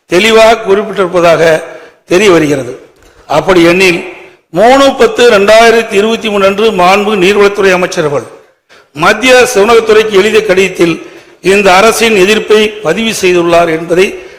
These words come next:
அறிய விரும்புகின்றேன். இந்த சட்ட திருத்தம் நாடாளுமன்றத்தில் கொண்டு வரப்படும் போது, திராவிட முன்னேற்ற கழகத்தைச் சேர்ந்த எம் பிக்கள் மற்றும் அதன் கூட்டணி கட்சியைச் சேர்ந்த எம் பிக்கள்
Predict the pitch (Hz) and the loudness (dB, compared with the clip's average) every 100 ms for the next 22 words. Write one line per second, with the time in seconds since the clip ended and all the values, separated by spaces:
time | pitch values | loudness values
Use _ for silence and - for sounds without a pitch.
0 | - 147 185 170 160 156 135 123 107 - | -6 0 2 2 0 -4 -4 -8 -12 -20
1 | _ _ - _ _ - 202 220 202 - | _ _ -20 _ _ -6 -2 2 0 2
2 | 190 269 247 240 - 247 214 202 240 240 | 0 0 0 -2 0 0 2 2 4 4
3 | 233 220 220 214 - 208 220 214 196 180 | 2 0 -2 -2 0 2 4 2 2 0
4 | 165 156 143 143 - - _ _ _ _ | 0 0 -2 -6 -16 -20 _ _ _ _
5 | - 175 220 233 220 196 214 214 196 185 | -2 2 4 4 2 2 0 0 2 2
6 | 185 190 190 180 - 170 165 147 143 143 | 2 2 0 -4 -2 -2 -2 -4 -6 -8
7 | 139 147 165 - _ _ _ _ - 156 | -10 -10 -12 -14 _ _ _ _ -4 -2
8 | 190 240 233 208 - 208 233 220 214 - | 0 2 2 0 0 0 0 -2 -4 -6
9 | 190 185 165 165 143 147 147 180 151 139 | -8 -4 -4 -4 -4 -4 -2 -4 -2 -4
10 | 131 | -4